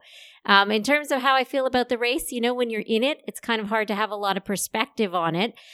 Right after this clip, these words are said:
but, um, it's different than anything I've ever done. It's invigorating, uh, energizing. I feel really good about the Liberal Party and its chances in twenty twenty-two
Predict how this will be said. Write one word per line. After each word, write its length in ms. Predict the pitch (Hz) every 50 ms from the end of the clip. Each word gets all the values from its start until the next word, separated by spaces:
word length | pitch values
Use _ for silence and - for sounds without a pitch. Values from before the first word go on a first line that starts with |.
| - - - _
but, 400 | - 208 196 185 - - - - - -
um, 420 | 202 190 190 185 185 185 185 190 -
it's 220 | - 190 - - -
different 400 | 226 226 - 233 220 196 185 -
than 260 | 202 190 180 180 190
anything 440 | - 196 185 190 175 180 202 185 185
I've 120 | 180 170
ever 240 | 185 175 160 185 180
done. 300 | 175 190 185 196 196 196
It's 160 | 190 - -
invigorating, 960 | 180 170 160 190 202 196 202 202 202 202 202 196 196 196 190 185 190 190 185 190
uh, 220 | 180 165 160 165
energizing. 960 | - 196 190 202 202 190 190 196 190 185 185 190 180 170 185 190 185 175 180 - -
I 160 | 190 185 185
feel 300 | - - 202 180 175 156
really 360 | 165 185 208 220 220 226 214
good 420 | 160 190 180 170 160 160 156 - -
about 400 | - 175 151 175 165 165 165 -
the 80 | - 170
Liberal 320 | 165 170 156 - 180 165
Party 400 | - - 165 165 170 165 180 185
and 120 | 180 165 156
its 220 | 160 - - -
chances 560 | - - 180 170 170 165 - - 175 156 -
in 80 | 170 165
twenty 300 | 151 - 180 170 170 170
twenty-two 640 | 170 175 180 165 170 165 - - 175 170 175 196 190